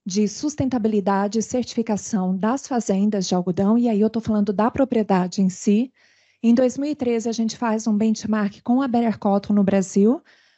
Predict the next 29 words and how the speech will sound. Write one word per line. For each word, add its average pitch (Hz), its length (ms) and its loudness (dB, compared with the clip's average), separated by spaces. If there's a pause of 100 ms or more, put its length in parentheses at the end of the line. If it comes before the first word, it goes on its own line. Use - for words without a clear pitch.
O 214 40 -4
Brasil 240 380 2
é 254 80 0
o 247 100 -2
único 311 320 -6
país 226 520 -2
do 240 120 2
mundo 247 520 2 (360)
em 233 120 0
que 240 80 -2
a 240 40 -4
Better 226 300 0
Cotton 226 640 -4
opera 226 400 2
em 220 200 4
benchmark, 220 680 2
em 254 100 -2
que 233 140 -12
o 226 60 -2
nosso 240 400 0
protocolo, 214 760 0 (460)
ele 214 160 2
é 214 60 2
um 226 100 0
protocolo 208 960 -2
que 196 440 2 (600)
A - 80 2
gente 214 300 2
compatibilizou 226 1080 0